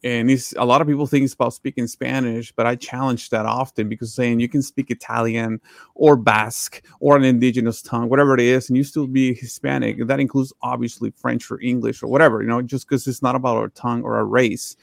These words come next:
Uh, why in this part of the world, in the Iberian Peninsula, uh, these conditions were allowed to have this kind of idea of a society based on a value, in this case, our Catholic faith, rather than our ethnicity or our,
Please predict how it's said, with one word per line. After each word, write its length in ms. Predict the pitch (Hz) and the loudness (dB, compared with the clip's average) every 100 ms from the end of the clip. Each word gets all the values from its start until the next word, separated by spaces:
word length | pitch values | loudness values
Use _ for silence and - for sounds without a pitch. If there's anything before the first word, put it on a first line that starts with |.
| - - - _ - | -20 -20 -20 _ 2
Uh, 240 | 143 135 | 4 4
why 480 | 143 131 151 180 185 | 4 8 8 8 6
in 280 | 185 160 139 | 4 4 4
this 220 | 156 - | 2 0
part 180 | 143 143 | 0 0
of 60 | |
the 80 | 127 | 2
world, 560 | 113 123 113 107 - - | 2 4 4 0 -6 -6
in 160 | 123 113 | -4 -2
the 60 | |
Iberian 440 | 117 113 123 135 127 | -2 -2 0 0 -2
Peninsula, 640 | 117 123 123 117 98 - - _ _ _ _ - | -2 -2 -2 -6 -8 -10 -12 _ _ _ _ -6
uh, 440 | 127 117 113 107 | -2 0 0 0
these 220 | 117 135 | 4 4
conditions 400 | - 127 135 131 | 2 0 0 0
were 140 | 123 127 | 2 2
allowed 340 | 120 117 113 | 2 2 0
to 180 | - 120 | -2 -4
have 340 | 113 131 131 | -4 -6 -4
this 220 | 120 131 - | -2 -2 -2
kind 220 | - 131 | -4 -4
of 100 | 123 113 | -4 -8
idea 400 | 120 117 139 135 | -6 0 4 4
of 80 | 123 | 2
a 40 | |
society 680 | 117 117 - 127 123 117 120 | -6 -10 -8 -4 -2 0 0
based 480 | 117 113 120 120 - | 0 2 2 2 -2
on 100 | 123 | -4
a 80 | 110 | -4
value, 580 | 107 110 123 135 120 113 | -4 -2 0 2 2 0
in 100 | 113 | -2
this 120 | 120 | -4
case, 280 | - 120 113 | -6 -8 -4
our 100 | 110 | -6
Catholic 400 | - 127 - 123 | -4 -6 -4 -8
faith, 340 | - 120 120 - | -4 -2 -2 0
rather 280 | 123 127 | 2 4
than 300 | 123 123 120 | 2 2 0
our 460 | 117 - 110 110 113 | -2 -2 0 0 -2
ethnicity 720 | 127 117 120 160 - 123 120 117 | -4 -2 0 0 0 0 0 0
or 240 | 107 104 | -2 -2
our, 140 | 104 | -4